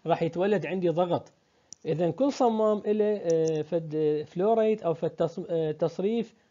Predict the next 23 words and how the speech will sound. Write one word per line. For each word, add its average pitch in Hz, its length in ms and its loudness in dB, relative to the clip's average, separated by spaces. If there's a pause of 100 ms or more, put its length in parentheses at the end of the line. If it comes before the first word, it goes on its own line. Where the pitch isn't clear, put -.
(100)
معين. 160 460 0 (760)
التصريف 214 440 0
شنو 233 200 4
هو؟ 196 120 4
مثل 180 220 -2
ما 175 80 2
تعرفون، 165 460 -2 (340)
كمية 190 420 0
الزيت 180 420 0
التي 156 420 0
تجري 180 380 0
خلال 165 320 2
الصمام 160 680 -2
عند 160 220 -2
فرق 196 340 -2
ضغط 175 340 -4
مقدارها 185 400 0
واحد 175 440 2
بار. 139 260 0 (1000)
يعني 160 540 0
إحنا 160 200 0
قلنا 196 400 0
الزيت 175 480 0